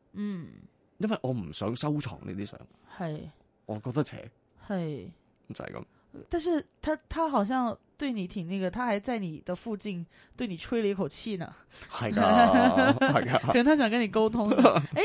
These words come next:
Speaker 1: 但是這一次你是沒有看到，呃，疑似的人的物體的嘛？
Speaker 2: 冇。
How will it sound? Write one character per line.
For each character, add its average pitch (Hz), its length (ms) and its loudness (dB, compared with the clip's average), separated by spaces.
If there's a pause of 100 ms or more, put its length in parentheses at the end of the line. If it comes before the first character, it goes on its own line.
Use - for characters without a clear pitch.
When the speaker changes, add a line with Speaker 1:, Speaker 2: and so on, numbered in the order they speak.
Speaker 1:
但 480 120 0
是 403 140 -12
這 440 160 -2
一 285 100 0
次 320 260 -4
你 214 140 -4
是 269 200 -6
沒 214 180 -4
有 226 140 -2
看 220 280 -6
到， 196 400 0 (460)
呃， 165 560 -6 (160)
疑 175 220 -12
似 247 400 -8
的 170 300 -2
人 160 460 -8
的 190 140 -2
物 185 220 -8
體 110 180 -16
的 - 120 -16
嘛？ - 140 -18 (680)
Speaker 2:
冇。 110 340 0